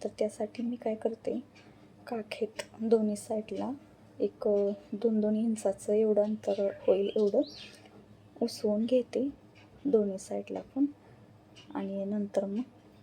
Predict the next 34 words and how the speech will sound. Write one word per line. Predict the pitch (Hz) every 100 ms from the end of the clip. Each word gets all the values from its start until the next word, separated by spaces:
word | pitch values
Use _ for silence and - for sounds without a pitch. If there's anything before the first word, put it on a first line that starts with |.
| - - - -
आपल्या, | - 214 208 196 196
म्हणजे | 196 - 233 - - - -
कुर्तीसोबत | 233 226 214 226 214 202
ज्या | 220
बाही | 214 214
आलेल्या | 208 208 208
आहेत | 190
त्या | 196 -
खालच्या | 220 208
साईडनं | - 202 208 214
फोल्ड | - 202 190
करून | 185 202
मी | 196 220 240
टिपा | 214 190
मारून | 196 196 202
घेतलेल्या | 220 220 196 202
आहेत, | 196 202 254
जेवढी | 214 208 190 185
बाहीची | 214 208 185 - 208
उंची | 220 214 202 -
ठेवायची | 196 190 -
आहे | 202 190
कस्टमरला | 196 196 - 185 185 175
विचारून. | 185 180 - 185 285 - - - - - - - - - - -
आणि | 202 214
फोल्ड | 226 220 214
करून | - 226 220
बाही | 214 208
मध्यावरती | 208 202 202 202 202 208
पण | -
कट | 240 220 208
देऊन | 190 196 196
घेते, | 220 214 226
म्हणजे | 269 214